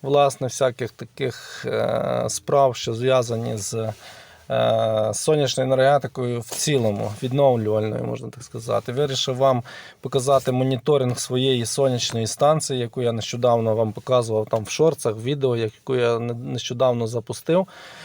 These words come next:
е, в себе дома. Два інвертори, сімнадцять з половиною кіловат і дванадцять з половиною кіловат Фроніуси, мої улюблені.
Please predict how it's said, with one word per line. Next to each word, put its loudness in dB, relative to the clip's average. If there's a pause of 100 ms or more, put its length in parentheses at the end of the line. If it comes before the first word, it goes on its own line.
(220)
е, 4
в -6
себе 2
дома. 2 (380)
Два 4
інвертори, 2
сімнадцять 0
з -16
половиною 2
кіловат 4
і -2
дванадцять 0
з -6
половиною 2
кіловат 2
Фроніуси, 2
мої 0
улюблені. 2